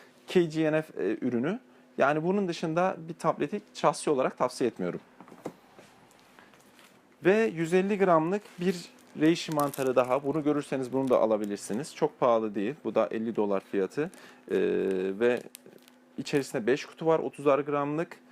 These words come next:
Kaliteli, yüzde yüz bir mal. E, Kore ziyaretinizde gezerseniz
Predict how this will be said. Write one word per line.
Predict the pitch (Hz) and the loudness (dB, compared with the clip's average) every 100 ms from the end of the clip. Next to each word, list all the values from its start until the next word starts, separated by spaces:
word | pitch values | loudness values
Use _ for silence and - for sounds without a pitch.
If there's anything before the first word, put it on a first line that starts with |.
| - _ | -20 _
Kaliteli, | 170 170 185 170 | 2 2 -2 -2
yüzde | 165 143 143 | -2 -6 -4
yüz | 156 151 156 | -4 -4 -4
bir | 151 | -2
mal. | 156 190 - - - - 104 | -2 -2 -10 -20 -20 -12 -4
E, | - - - - - - - 58 64 - | -2 -2 -2 -4 -6 -6 -8 -8 -12 -2
Kore | 165 147 | 2 2
ziyaretinizde | 127 123 113 110 - 107 104 131 139 | 2 2 2 0 -4 -6 -4 -4 -2
gezerseniz | 139 131 135 - 107 160 - - | -2 0 -2 -2 -6 -6 -10 -16